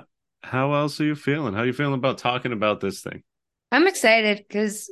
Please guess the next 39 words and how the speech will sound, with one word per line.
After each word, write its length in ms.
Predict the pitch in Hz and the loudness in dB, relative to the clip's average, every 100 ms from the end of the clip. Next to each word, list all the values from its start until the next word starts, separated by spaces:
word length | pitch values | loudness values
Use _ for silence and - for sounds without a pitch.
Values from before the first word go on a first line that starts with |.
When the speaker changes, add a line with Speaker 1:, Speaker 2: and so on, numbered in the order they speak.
| - _ _ _ - | -20 _ _ _ 2
Speaker 2:
boy, 200 | 285 311 | 8 8
oh 100 | 262 | 8
boy, 400 | 262 240 202 202 | 6 6 6 2
did 140 | 220 | 2
I 160 | 208 254 | 4 6
enjoy 280 | 277 220 220 | 4 2 -2
this 200 | 220 220 | -2 -4
more 160 | 220 226 | -4 -4
than 120 | 240 | -2
I 120 | 254 | -2
thought 200 | 254 285 | 0 0
I 120 | 247 220 | 2 2
would. 240 | 214 214 - _ _ - - | 0 -6 -16 _ _ -16 0
Speaker 1:
<laughs> 520 | 185 - 370 - - 302 - _ _ _ | 2 4 2 2 -2 -4 -16 _ _ _
It 140 | 127 135 | -2 2
took 180 | 254 254 | 4 6
a 60 | |
while 240 | 190 175 151 | 8 8 6
to 100 | 123 | 4
get 240 | 120 107 | 4 4
going 320 | 110 101 98 | 2 0 0
because 720 | 98 95 113 104 101 98 - - | -2 0 2 4 0 -6 -14 -6
when 200 | 117 123 | -2 2
we 80 | 135 | 2
were 160 | 117 | 2
watching 380 | 131 165 156 151 | 2 2 0 0
it 180 | 135 - | 0 -2
for 240 | 117 113 | -2 -2
this 240 | 110 104 - | 0 -2 -4
pod 500 | - 98 92 92 - | -4 0 0 -2 -4
episode, 680 | 95 - 87 - 85 82 - - _ | -6 -6 -8 -4 -4 -4 -10 -20 _
I 100 | 104 | -2
turned 280 | - 147 143 | 2 2 4
over 180 | 127 110 | 2 2
to 120 | 110 | 0
you 280 | 104 101 98 | 2 2 0
and 200 | - 101 | -2 -2
I 200 | 107 104 | 0 0
realized 760 | 101 151 160 101 92 90 - | 0 0 0 0 -2 -4 -8